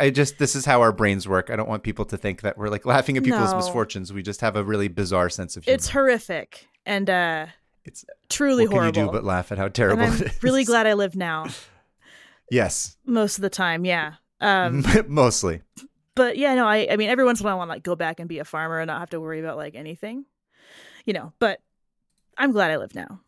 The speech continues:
Speaker 1: Yes. I'm wholly unprepared to ever be a farmer. Uh, <clears throat> I'm, I'm
Speaker 2: Yeah.
Speaker 1: the most,
Speaker 2: <laughs>
Speaker 1: I'm, like, the least capable of doing any kind of manual labor like that.
Speaker 2: Oh, yeah?
Speaker 1: Yeah.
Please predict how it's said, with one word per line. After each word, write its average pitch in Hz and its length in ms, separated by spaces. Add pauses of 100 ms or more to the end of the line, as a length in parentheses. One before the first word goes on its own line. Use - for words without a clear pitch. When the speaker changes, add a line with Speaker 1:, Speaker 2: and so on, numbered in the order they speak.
(840)
Speaker 1:
Yes. - 420
I'm 123 140
wholly 110 360
unprepared 92 420
to 82 80
ever 82 140
be 85 100
a 82 60
farmer. 82 400 (560)
Uh, 101 520 (120)
<clears throat> - 120
I'm, 127 600
I'm 120 140
Speaker 2:
Yeah. 110 200
Speaker 1:
the 107 80
most, - 380 (280)
Speaker 2:
<laughs> - 280
Speaker 1:
I'm, 117 160
like, 113 140
the 117 100
least 104 360
capable 95 540
of 92 160
doing 87 240
any 85 140
kind 85 180
of 82 80
manual 78 300
labor 78 260
like 82 220
that. 80 220 (440)
Speaker 2:
Oh, 190 140
yeah? 175 280 (1000)
Speaker 1:
Yeah. 80 200